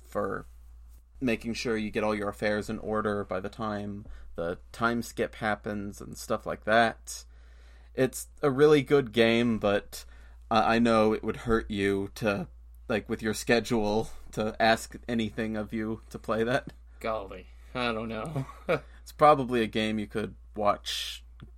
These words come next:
Speaker 1: played by someone else, like, uh, Joe Zija, one of the actors of the main characters. He, like, on his YouTube channel, you could just watch him play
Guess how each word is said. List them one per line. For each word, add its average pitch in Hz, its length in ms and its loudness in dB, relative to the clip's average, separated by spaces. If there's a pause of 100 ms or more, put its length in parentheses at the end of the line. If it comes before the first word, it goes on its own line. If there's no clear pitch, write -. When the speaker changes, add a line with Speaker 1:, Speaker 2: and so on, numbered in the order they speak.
(120)
Speaker 1:
played 104 320 0
by 98 140 -4
someone 101 340 -8
else, 95 300 -4
like, 101 340 -2
uh, 101 340 -2 (680)
Joe 151 280 4
Zija, 143 760 -2
one 110 140 -4
of 120 80 -4
the - 120 -2
actors 127 420 -2
of 113 100 -8
the 117 80 -2
main 120 240 -2
characters. 127 580 -6
He, 117 240 -4 (420)
like, - 280 -8
on 117 120 -2
his 117 160 -2
YouTube 123 400 -4
channel, 104 280 -6
you 104 60 -8
could 117 120 -10
just - 100 -16
watch 120 280 0
him 127 220 0
play 110 540 0